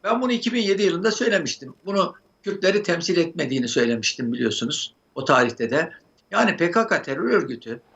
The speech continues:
e, ve onların temsilcisi olan siyasi uzantıları, e, hiçbir zaman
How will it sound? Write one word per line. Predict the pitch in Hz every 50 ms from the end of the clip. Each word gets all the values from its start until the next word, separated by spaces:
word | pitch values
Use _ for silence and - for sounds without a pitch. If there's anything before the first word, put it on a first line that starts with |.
| _ _ _ _ -
e, | 151 139 135 135 135 120
ve | 143 220
onların | 226 190 175 185 202 208 247 285 285 -
temsilcisi | 240 220 208 185 - 185 175 156 151 139 - 175
olan | 160 156 156
siyasi | 151 - - 151 143 143 139 139 165
uzantıları, | 143 127 143 135 131 127 - 127 127 117 117 113 151 190 196 - _ _ _ _ _ _ _ -
e, | 147 147 147
hiçbir | 151 196 - - 294 285
zaman | 233 190 185 147 139 131 143 180